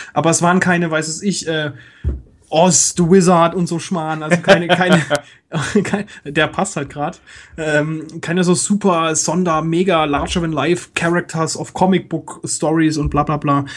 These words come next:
Speaker 1: Und das finde ich halt ziemlich cool an der N W O und, und der W C W per se.
Speaker 2: Ja, und
Speaker 1: Und
Speaker 2: auch,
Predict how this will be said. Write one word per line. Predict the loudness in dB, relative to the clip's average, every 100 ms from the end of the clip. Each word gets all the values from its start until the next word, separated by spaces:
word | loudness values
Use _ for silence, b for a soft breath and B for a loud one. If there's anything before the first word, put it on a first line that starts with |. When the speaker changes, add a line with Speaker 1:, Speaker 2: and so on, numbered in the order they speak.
| B B
Speaker 1:
Und | 0 2 0 -6 _ _ _ _ _ -4
das | 0 4
finde | 6
ich | 6
halt | 4
ziemlich | 0 -2 -2
cool | -2
an | -2
der | -6
N | -8 -6 -2 0
W | 2
O | 4 4
und, | 2
und | -4
der | -2
W | -2
C | -4 -4
W | -4
per | -2
se. | -4 -2 -6 -8 B B B B B B B B B B
Speaker 2:
Ja, | 4
und | 6
Speaker 1:
Und | 6
Speaker 2:
auch, | 0